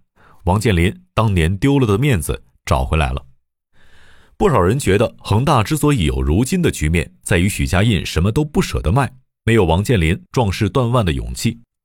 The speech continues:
等到想卖的时候，手里的资产不值钱了。所以在恒大危机相关的文章下面，王健林成为了夸赞的对象，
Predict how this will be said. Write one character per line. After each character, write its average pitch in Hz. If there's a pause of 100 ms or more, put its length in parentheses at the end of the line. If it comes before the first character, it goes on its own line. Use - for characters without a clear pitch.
(100)
等 98
到 113
想 73
卖 120
的 87
时 82
候， 76
手 87
里 82
的 73
资 131
产 -
不 78
值 76
钱 65
了。 82 (680)
所 92
以 69 (140)
在 113
恒 107
大 113
危 107
机 123
相 135
关 131
的 104
文 85
章 113
下 98
面， 76
王 98
健 117
林 76
成 82
为 90
了 78
夸 98
赞 92
的 87
对 87
象， -